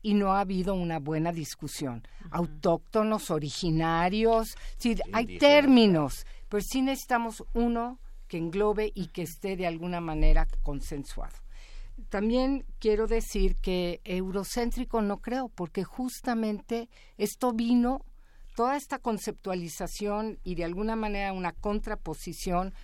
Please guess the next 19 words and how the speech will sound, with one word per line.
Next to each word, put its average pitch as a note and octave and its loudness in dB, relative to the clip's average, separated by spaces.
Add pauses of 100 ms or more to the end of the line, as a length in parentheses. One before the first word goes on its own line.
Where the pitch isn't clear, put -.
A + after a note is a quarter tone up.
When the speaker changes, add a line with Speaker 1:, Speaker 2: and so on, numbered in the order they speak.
(100)
Speaker 1:
fue A3 0
decir, A3 -6 (260)
la F3 -4
cultura B3+ -6
popular F#3+ -6
e G3+ -8
indígena F#3 -8 (520)
tiene A#3 -2
sus - -10
propios A3 -2
criterios F3+ -6
y G3 -6
sus - -12
propias G#3+ -4
maneras F#3 -4
de E3+ -6
practicar F3+ -6
su - -14
cultura. E3 -8